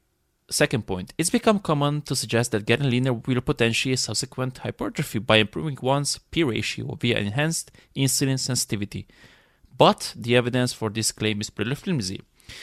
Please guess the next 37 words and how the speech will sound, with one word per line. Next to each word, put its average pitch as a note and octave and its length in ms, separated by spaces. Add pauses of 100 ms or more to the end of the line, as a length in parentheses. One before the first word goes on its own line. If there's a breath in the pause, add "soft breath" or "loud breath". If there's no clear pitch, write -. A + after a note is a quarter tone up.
(600 loud breath)
The - 100
most G3+ 300
muscular F#3+ 340
drug-free C3 400
lifters C#3 320
and B2 100
athletes A#2+ 300
in C3+ 80
the D3+ 80
world G#2 380
tend G#2 240
to C3+ 60
have B2+ 180
relatively A2+ 500
high G2+ 300
body E3 240
fat - 260
levels. - 440 (840 loud breath)
Longitudinal F#3 540
studies D3 380
in A#2 80
strong A#2 340
people B2 360
who A2 100
lift A#2 320 (120)
find G#2 380
that G#2+ 140
obese, D#3 540 (200)
insulin-resistant A2+ 720
lifters G2+ 500
make G#2+ 460
gains A#2+ 280
that F2+ 120
are F#2 80
similar D3+ 460
to - 180
lean, A2 400